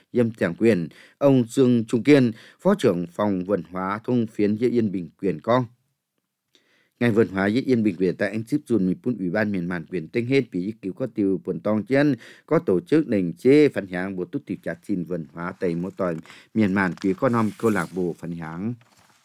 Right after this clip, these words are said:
Phú Trán một tốt tiểu văn hóa lông rồi tại một tòa phím số yên bình quyền hạ cáp trên bầu hang xây sản văn hóa miền Man một tòa phím số. Nay bây giờ yếm tiểu chiến sĩ khắp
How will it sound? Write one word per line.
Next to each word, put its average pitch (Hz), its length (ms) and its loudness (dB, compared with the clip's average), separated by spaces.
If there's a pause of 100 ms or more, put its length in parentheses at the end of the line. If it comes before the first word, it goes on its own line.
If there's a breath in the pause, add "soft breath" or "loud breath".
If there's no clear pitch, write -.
(1700 soft breath)
Phú 190 80 8
Trán 120 380 2
một 101 160 0
tốt 175 140 4
tiểu 101 140 2
văn 92 120 0
hóa 87 180 -2
lông 107 180 2
rồi 92 160 0
tại 87 180 -4
một 90 220 -2
tòa 90 120 0
phím 101 260 -4 (140)
số 98 120 2
yên 135 380 0
bình 92 240 -2
quyền 90 160 0
hạ 82 120 -8
cáp 143 240 -8
trên 180 220 2
bầu 98 120 0
hang 127 220 -2
xây - 200 -4
sản 85 200 -4
văn 90 180 -2 (100)
hóa 87 240 -6
miền 90 220 -6
Man 90 260 -6
một 107 100 -8
tòa 85 120 -8
phím 98 160 -8
số. 90 240 -4 (400 soft breath)
Nay 156 200 4
bây 170 180 2
giờ 202 180 2
yếm 214 160 4
tiểu - 160 0
chiến 185 260 0
sĩ 101 180 -2
khắp - 200 -4